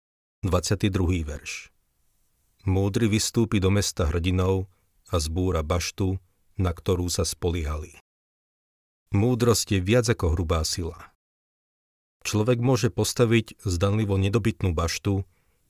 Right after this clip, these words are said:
ale chytrý človek príde na to, ako ju prepadnúť. Klasickým príkladom je staroveké mesto Babylon.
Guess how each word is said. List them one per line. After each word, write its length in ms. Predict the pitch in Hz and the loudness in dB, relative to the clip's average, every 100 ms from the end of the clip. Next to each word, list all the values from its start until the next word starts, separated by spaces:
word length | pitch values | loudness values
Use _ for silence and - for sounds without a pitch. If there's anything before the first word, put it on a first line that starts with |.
| _ | _
ale 240 | 95 85 | -4 -4
chytrý 400 | - 110 - 113 | -2 -2 0 -2
človek 400 | - 113 104 - | -2 -2 -2 -4
príde 320 | - 107 101 | -2 -2 0
na 160 | 85 82 | 0 -2
to, 320 | - 90 85 _ _ _ | -2 -2 -4 _ _ _
ako 240 | - 92 92 | -8 -4 -4
ju 120 | 90 | -4
prepadnúť. 800 | 82 85 85 73 76 - - - _ _ _ _ _ _ _ _ _ _ | -4 -4 -4 -6 -8 -14 -20 -20 _ _ _ _ _ _ _ _ _ _
Klasickým 640 | - 98 - 110 - 98 | 0 2 2 -2 -2 -4
príkladom 720 | 82 92 95 98 95 95 98 - _ _ - | -2 -4 -2 -2 0 0 0 -6 _ _ -6
je 80 | 85 | -6
staroveké 720 | - - 98 104 104 - 82 | -4 -2 0 0 -2 -2 -2
mesto 400 | 85 - - 82 | -2 -2 -4 -4
Babylon. 400 | 80 80 76 | -4 -6 -8